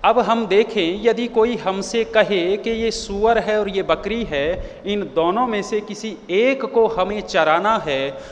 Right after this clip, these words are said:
हमारा चयन बाद वाले का या पहले वाले का, एक नंबर वाले का या दो नंबर वाले का होगा, निश्चित रूप से दो नंबर वाले का होगा। हम दूसरे को चराना पसंद करेंगे। यदि सुअर और बकरी में से किसी को चराने की कह दी कि भी तुमको इनमें से एक को जरूर चराना है,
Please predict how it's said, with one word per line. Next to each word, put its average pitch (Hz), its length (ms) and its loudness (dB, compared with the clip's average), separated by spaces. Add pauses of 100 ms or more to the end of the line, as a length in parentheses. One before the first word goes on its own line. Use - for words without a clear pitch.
(100)
हमारा 196 380 4
चयन 214 340 -2
बाद 190 420 4
वाले 208 340 6
का 226 140 2
या 214 160 4
पहले 202 360 4
वाले 165 300 2
का, 127 340 0
एक 214 240 2
नंबर 208 280 0
वाले 202 280 2
का 208 140 2
या 196 100 4
दो 196 200 0
नंबर 196 300 0
वाले 170 280 0
का 165 120 0
होगा, 151 600 -2 (360)
निश्चित 160 440 -4
रूप 165 160 -4
से 151 180 -6
दो 160 200 0
नंबर 135 260 -4
वाले 123 260 -4
का 120 140 -8
होगा। 120 420 -10 (1500)
हम 233 180 2
दूसरे 196 440 2
को 320 120 0
चराना 220 400 4
पसंद 190 360 2
करेंगे। 208 380 0
यदि 233 240 2
सुअर 240 440 0
और 214 180 4
बकरी 220 420 -2
में 190 140 -2
से 220 160 -2
किसी 214 300 -8
को 202 140 -4
चराने 170 460 0
की 208 180 -6
कह 180 420 0
दी 180 220 -2
कि 208 140 0
भी 208 100 -2
तुमको 196 360 -4
इनमें 208 280 -4
से 202 140 -4
एक 190 340 0
को 185 100 -2
जरूर 190 360 2
चराना 160 440 2
है, 170 260 -2